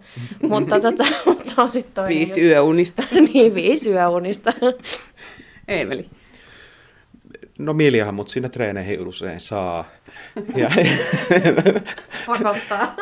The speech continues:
Speaker 3: Ei, ei, kyllä
Speaker 1: No
Speaker 3: tota
Speaker 1: ei.
Speaker 3: ihan, ihan, ihan sama, ihan sama ajatus siitä, että, että kyllä sitä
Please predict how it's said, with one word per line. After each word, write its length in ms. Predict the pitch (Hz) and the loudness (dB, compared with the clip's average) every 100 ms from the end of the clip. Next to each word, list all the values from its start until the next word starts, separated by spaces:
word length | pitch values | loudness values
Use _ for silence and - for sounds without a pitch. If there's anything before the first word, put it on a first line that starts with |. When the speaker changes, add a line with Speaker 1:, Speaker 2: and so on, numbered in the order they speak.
| 453 | 2
Speaker 3:
Ei, 200 | 113 113 | 2 2
ei, 120 | 127 123 | 0 0
kyllä 200 | 135 135 | 0 0
Speaker 1:
No 60 | |
Speaker 3:
tota 200 | 135 127 | 0 2
Speaker 1:
ei. 60 | 123 | 2
Speaker 3:
ihan, 160 | 127 - | 0 -2
ihan, 320 | 131 143 120 - | -2 -2 -4 -4
ihan 240 | 127 147 139 | -2 -2 -2
sama, 460 | 127 117 101 - _ - - _ - | -4 -4 -6 -8 _ -20 -20 _ -12
ihan 240 | 113 131 | -8 -8
sama 400 | 107 101 90 - - | -8 -6 -8 -10 -12
ajatus 400 | 92 87 - - | -8 -8 -10 -8
siitä, 320 | 73 71 73 | -8 -8 -10
että, 260 | - - - | -10 -10 -10
että 200 | - - - - | -12 -18 -20 -12
kyllä 140 | - 104 | -8 -6
sitä 280 | 107 104 | -4 -6